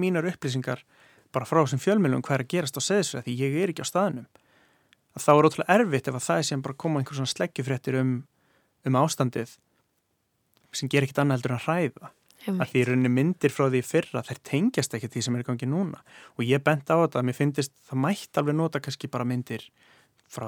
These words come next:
Speaker 1: því núna í sumar, af því það er búið að byggja svo fallega upp og það er búið að gera þetta svo fallegt.
Speaker 2: Já, það er að sjálfsögðu dásamlegt að sjá alla fallegu svona viðgerðarvinnuna sem hefur átt sér stað nú þegar og hún mun eflaust bara halda áfram,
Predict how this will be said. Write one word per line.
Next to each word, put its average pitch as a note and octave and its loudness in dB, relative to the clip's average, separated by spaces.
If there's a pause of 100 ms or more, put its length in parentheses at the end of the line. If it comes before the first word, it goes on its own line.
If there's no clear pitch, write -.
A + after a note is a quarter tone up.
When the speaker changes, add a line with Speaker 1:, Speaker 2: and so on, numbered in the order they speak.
Speaker 1:
því A2+ -8
núna A#2+ -4
í - -4
sumar, F3+ 2
af A2 -6
því A#2+ -6
það B2 -2
er A#2+ -10
búið C3+ -4
að - -20
byggja G3+ -4
svo B2+ -8
fallega D3 -2
upp - -8
og A#2 -6
það B2 0
er A#2 -8
búið A#2+ -6
að - -18
gera G3 0
þetta A#2 -10
svo A#2+ -12
fallegt. F3+ -6 (260)
Speaker 2:
Já, A3+ -2 (480)
það F#3+ -6
er F#3 -2
að F3 -8
sjálfsögðu F3+ -6
dásamlegt B3+ 0
að A3 -4
sjá A#3 0 (240)
alla G#3+ -4 (140)
fallegu G#3 -2 (640)
svona G#3 -2
viðgerðarvinnuna A3 0
sem G#3 -4
hefur G3+ -2
átt - -10
sér F#3 -8
stað G#3 -6 (260)
nú A3 2
þegar F#3 -2
og E3 -4
hún G#3 -2
mun F#3+ -2
eflaust G3+ -6
bara F3 -6
halda F3 -8
áfram, A#3 -2